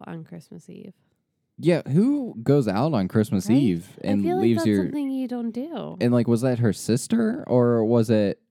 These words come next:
Speaker 2: a babysitter?
Speaker 1: I think it was her babysitter.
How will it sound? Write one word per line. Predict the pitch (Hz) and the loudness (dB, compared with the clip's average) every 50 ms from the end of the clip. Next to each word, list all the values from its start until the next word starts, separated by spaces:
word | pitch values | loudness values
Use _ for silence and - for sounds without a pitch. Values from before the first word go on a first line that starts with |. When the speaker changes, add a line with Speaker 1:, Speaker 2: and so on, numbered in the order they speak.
| _ - | _ -4
Speaker 2:
a | 92 | -2
babysitter? | 82 - 92 107 131 175 190 - - 185 185 180 185 190 202 202 190 - _ _ - - | 0 2 2 2 2 0 -2 -2 -2 0 0 0 0 0 -2 -4 -6 -8 _ _ -18 -16
Speaker 1:
I | 240 | -14
think | 214 220 294 285 269 | -10 -10 -10 -10 -8
it | 370 | -8
was | 359 427 392 - | -10 -10 -10 -12
her | 202 170 | -14 -14
babysitter. | 170 165 160 160 160 165 - - - - - - 185 | -14 -14 -14 -14 -16 -16 -18 -20 -20 -18 -18 -18 -18